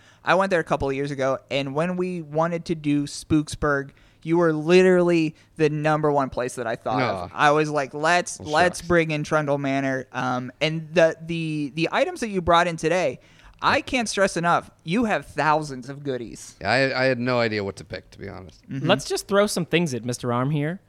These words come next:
Speaker 1: Mm-hmm.
Speaker 3: We got people in the chat. Do you have potions there?
Speaker 2: I used to make potions when I was a little kid, and I still have a drawer full of them.
Speaker 3: Do you have shrunken heads at Trundle
Speaker 2: I
Speaker 3: Manor?
Speaker 2: have a reproduction shrunken head,
Speaker 3: Nice.
Speaker 2: sadly. Uh, it's hard to get the real ones.
Speaker 3: Right.
Speaker 1: Mm-hmm.
Speaker 3: Do you,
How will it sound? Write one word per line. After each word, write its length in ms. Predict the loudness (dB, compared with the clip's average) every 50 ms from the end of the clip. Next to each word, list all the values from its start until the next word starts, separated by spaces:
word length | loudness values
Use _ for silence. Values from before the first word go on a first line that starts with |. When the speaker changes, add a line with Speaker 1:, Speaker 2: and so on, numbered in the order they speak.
| _ -6
Speaker 1:
Mm-hmm. 100 | -4 0
Speaker 3:
We 60 | 0
got 120 | 0 0 0
people 200 | -2 -4 -4 -4
in 60 | -4
the 60 | -4
chat. 440 | -4 -4 -2 0 -2 -2 -4 -6 -8
Do 80 | -6
you 100 | -4 -4
have 200 | -2 -4 -4 -6 -6
potions 500 | -4 -4 -4 -4 -4 -6 -6 -6 -6 -8
there? 280 | -12 -14 -16 -16 -20 _ _ _ _ _ -20 -20 -20 -20 _ _ 0
Speaker 2:
I 200 | 2 4 4 4
used 300 | 4 0 -2 -4 -8 -6
to 60 | -4
make 260 | -2 -2 -2 -2 -4
potions 520 | -4 -2 -2 -2 -2 -2 -4 -4 -4 -4 -4
when 120 | -4 -2
I 120 | -2 -2 -2
was 180 | -2 -4 -4
a 60 | -4
little 260 | -4 -2 -2 -4 -4 -6
kid, 460 | -6 -6 -2 -2 -2 -2 -2 -6 -8 -8
and 140 | -8 -6
I 80 | -6 -6
still 240 | -6 -2 -2 0 0
have 100 | 0 -2
a 60 | -6
drawer 320 | -8 -6 -4 -2 -2 -4
full 200 | -4 -4 -6 -6 -6
of 100 | -8 -12
them. 140 | -16 -20 -20 _ -12 -4 0
Speaker 3:
Do 100 | 2 2
you 100 | 2 2
have 160 | 2 0 -4
shrunken 400 | -4 -2 -2 -2 -2 -2 -4 -2
heads 540 | 2 4 6 4 4 2 -2 -10 -12 -12 -12
at 60 | -12 -8
Trundle 280 | -4 -2 0 0 2 0
Speaker 2:
I 40 |
Speaker 3:
Manor? 120 | 0 0 0
Speaker 2:
have 400 | 0 2 0 0 -2 -6 -8 -4
a 240 | -2 0 0 0 0
reproduction 960 | -2 -2 -4 -4 -6 -6 -8 -8 -4 2 2 2 2 2 0 -2 -2 -2 -2 -4
shrunken 440 | -6 -8 -8 -8 -10 -12 -16 -18
head, 240 | -16 -12 -10 -10 -8
Speaker 3:
Nice. 100 | -8 -6
Speaker 2:
sadly. 500 | -4 -4 -4 -4 -6 -6 -8 -8 -8 -10 -12
Uh, 220 | -12 -12 -12 -12
it's 120 | -14 -12 -8
hard 220 | -4 -4 -4 -4
to 80 | -4 -8
get 100 | -12 -12
the 80 | -12
real 160 | -14 -16 -16 -18
ones. 140 | -14 -10
Speaker 3:
Right. 240 | -8 -6 -6 -8 -10 _ -14 -12
Speaker 1:
Mm-hmm. 220 | -10 -10 -10 -8
Speaker 3:
Do 320 | -4 0 0 0 2 0
you, 200 | -2 -2 -4 -8